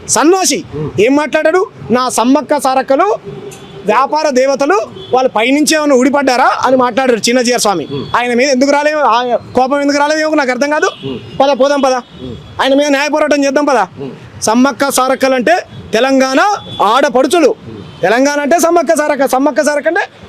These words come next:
తెలంగాణ. మరి వాళ్ళ గురించి ఆ-, ఆయన అవ-, అవమానించిండా లేదా? ఆయన మీద కోపం రావాలి కదా. మరి ఎందుకు రాదు మాధవీలతకు?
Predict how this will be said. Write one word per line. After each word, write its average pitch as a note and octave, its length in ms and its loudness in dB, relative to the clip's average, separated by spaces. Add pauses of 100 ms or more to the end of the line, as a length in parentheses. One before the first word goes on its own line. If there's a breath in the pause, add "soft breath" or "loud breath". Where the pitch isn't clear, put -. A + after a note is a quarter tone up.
(160)
తెలంగాణ. D4 540 0 (420)
మరి A3 120 2
వాళ్ళ C4 280 2
గురించి D4+ 200 0
ఆ-, C4 220 2
ఆయన C4+ 260 0
అవ-, C4 280 0
అవమానించిండా E4 540 2
లేదా? D4+ 300 2 (760)
ఆయన A3 100 0
మీద C4 120 4
కోపం C4+ 320 0
రావాలి D4 240 0
కదా. D#4+ 200 0 (380)
మరి G#3+ 100 4
ఎందుకు B3 200 2
రాదు C#4 140 0
మాధవీలతకు? C#4+ 600 0